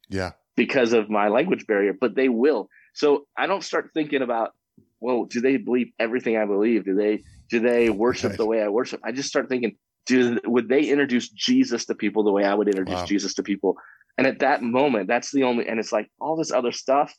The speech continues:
Speaker 2: that it, it matters in your walk, but it, it, it, it's not meant to have barriers in our relationship and how we go after the city. And so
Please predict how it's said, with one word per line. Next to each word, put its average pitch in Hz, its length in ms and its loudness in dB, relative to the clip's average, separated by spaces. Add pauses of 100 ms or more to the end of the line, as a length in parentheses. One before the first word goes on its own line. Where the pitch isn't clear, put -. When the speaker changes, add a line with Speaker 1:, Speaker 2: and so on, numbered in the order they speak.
(580)
Speaker 2:
that 123 120 -2 (100)
it, 139 200 0
it 151 160 0
matters 151 560 2
in 151 80 0
your 135 120 4
walk, 110 480 -2
but 117 140 -6
it, - 120 -6 (120)
it, 117 180 -6
it, 117 380 0
it's 113 160 0
not 131 160 2
meant 135 160 2
to 131 80 0
have 98 260 -4
barriers 110 680 2 (420)
in 110 160 2
our 98 340 2
relationship 101 920 0
and 92 100 -2
how 107 140 0
we 98 180 -2
go 101 220 0
after 98 240 -2
the 90 80 -4
city. 90 300 -2
And 90 120 -6
so 104 280 0